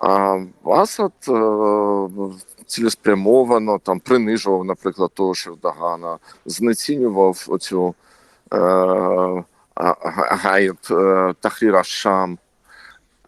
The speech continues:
е, не йшов на, на жодні поступки, не шукав компромісів, не шукав, як зшити країну, як відбудовувати країну. Ні,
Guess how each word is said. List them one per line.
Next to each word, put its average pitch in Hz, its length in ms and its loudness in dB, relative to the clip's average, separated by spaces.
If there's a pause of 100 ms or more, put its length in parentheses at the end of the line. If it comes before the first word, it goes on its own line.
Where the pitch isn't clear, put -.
е, 98 800 2
не 110 240 2
йшов 127 340 -4
на, 98 220 0
на 95 140 -2
жодні 98 320 0
поступки, - 680 -8
не 107 160 0
шукав 104 420 0
компромісів, 87 680 -8
не 98 120 -4
шукав, 101 360 -2
як 95 140 -2
зшити - 400 -2
країну, 87 480 -2
як 110 220 2
відбудовувати 95 760 0
країну. 78 520 -6
Ні, 165 260 -2